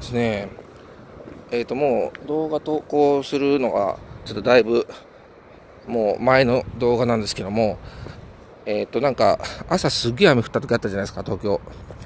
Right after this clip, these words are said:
その時の、えーと、お昼ぐらいです。あの時なんかもうすごい爆弾低気圧が通った時の映像なんですけども、まあ、一応こんな感じで、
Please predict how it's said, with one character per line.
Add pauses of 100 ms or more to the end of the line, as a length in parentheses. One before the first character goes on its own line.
(600)
そ
の
時
の、 (500)
え
ー
と、
お
昼
ぐ
ら
い
で
す。 (2000)
あ
の
時
な
ん
か
も
う
す
ご
い
爆
弾
低
気
圧
が
通
っ
た
時
の (720)
映
像
な
ん
で
す
け
ど
も、 (1600)
ま
あ、
一
応
こ
ん
な
感
じ
で、